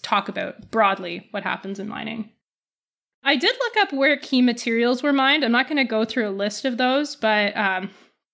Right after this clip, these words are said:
China is a big producer of most of the really important, um, raw materials that go into electronics. So they're a country that definitely plays a big role. Australia is also a big mining company that's one of the lead producers on a number of them.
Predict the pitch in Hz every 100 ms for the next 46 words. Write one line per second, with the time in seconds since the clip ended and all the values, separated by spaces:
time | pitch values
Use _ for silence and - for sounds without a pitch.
0 | _ _ - 277 262 302 311 254 233 214
1 | 226 220 - 240 233 - 233 220 214 214
2 | 220 220 220 - 208 214 208 202 208 202
3 | - 202 208 202 - - 190 185 190 214
4 | - _ 226 208 208 208 214 202 202 202
5 | 202 190 190 196 185 185 - - 185 214
6 | 247 - - _ _ - - - _ _
7 | - 247 226 240 254 247 233 214 - 240
8 | - 233 214 208 202 208 214 208 202 208
9 | 196 202 185 247 254 254 262 - _ _
10 | _ _ - 233 - 254 254 269 269 247
11 | 208 214 214 208 202 202 196 202 202 214
12 | 208 208 196 196 196 208 208 208 202 202
13 | 196 - 202 190 196 185 180 185 190 202
14 | 202 202 202 202 196 202